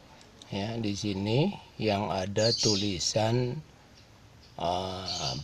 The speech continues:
back atau rear. Ya. Jadi saya ulangi lagi, kabel ini, ya, dimasukkan ke belakang.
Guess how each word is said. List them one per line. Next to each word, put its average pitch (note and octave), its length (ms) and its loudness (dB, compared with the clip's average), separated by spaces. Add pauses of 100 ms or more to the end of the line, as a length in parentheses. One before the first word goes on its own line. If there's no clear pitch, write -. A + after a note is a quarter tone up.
back - 320 2
atau E2 480 -6
rear. D#2 240 0 (1300)
Ya. - 240 -12 (800)
Jadi G#2+ 560 4
saya G2+ 240 4
ulangi G2 320 2
lagi, F#2+ 560 0 (160)
kabel G2 400 0
ini, F#2 480 0 (1120)
ya, G2 240 -2 (400)
dimasukkan A#2 560 8
ke A2 80 8
belakang. G2+ 480 6